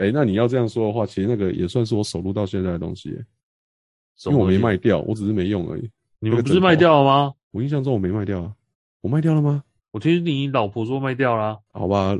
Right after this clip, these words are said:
Speaker 1: 老婆说了算了，那就卖掉了。
Speaker 2: <laughs>
Speaker 1: 我，我印象没卖掉。
Speaker 2: 但其实如果天数够多啊，就是那种三，呃，两个晚上以上，我就还是会带自己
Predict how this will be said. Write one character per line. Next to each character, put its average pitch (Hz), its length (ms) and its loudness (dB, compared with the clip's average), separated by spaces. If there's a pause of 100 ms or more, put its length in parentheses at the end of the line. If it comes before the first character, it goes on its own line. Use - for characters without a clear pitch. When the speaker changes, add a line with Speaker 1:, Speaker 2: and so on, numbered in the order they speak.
(120)
Speaker 1:
老 98 120 -4
婆 101 140 0
说 104 240 2
了 92 60 0
算 92 240 -2
了， 120 220 -8 (180)
那 104 100 -2
就 107 120 0
卖 98 140 2
掉 92 160 0
了。 208 160 4 (880)
Speaker 2:
<laughs> - 640 0 (2000)
Speaker 1:
我， 160 180 6
我 117 140 8
印 170 260 4
象 151 260 4
没 117 240 2
卖 160 100 4 (240)
掉。 - 180 0 (1300)
Speaker 2:
但 226 220 4
其 - 100 -12
实 - 140 -16 (280)
如 208 180 4
果 196 80 10
天 180 320 4
数 175 220 4
够 151 240 6
多 123 240 2
啊， 117 60 4
就 127 100 -4
是 147 100 -4
那 147 100 -2
种 110 200 -2
三， 131 320 -6 (640)
呃， 110 300 -2
两 107 200 2
个 110 120 4
晚 101 200 2
上 123 220 0
以 92 40 -4
上， 107 220 -2
我 95 100 -6
就 110 180 -4
还 101 180 -4
是 113 100 -2
会 117 100 2
带 113 200 2
自 110 180 -6
己 95 140 -10